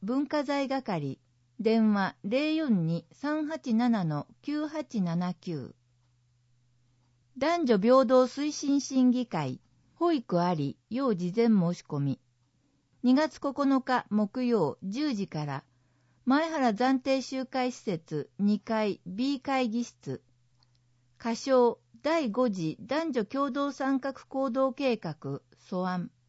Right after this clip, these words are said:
について、男女共同参画施策の推進について。企画制作課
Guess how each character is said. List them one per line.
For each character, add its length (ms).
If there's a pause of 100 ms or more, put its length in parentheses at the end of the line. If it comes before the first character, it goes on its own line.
(160)
に 160
つ 160
い 120
て、 260 (760)
男 260
女 140
共 260
同 200
参 260
画 180 (120)
施 100
策 300
の 120
推 240
進 320
に 120
つ 140
い 100
て。 260 (1080)
企 280
画 40
制 260
作 320
課 240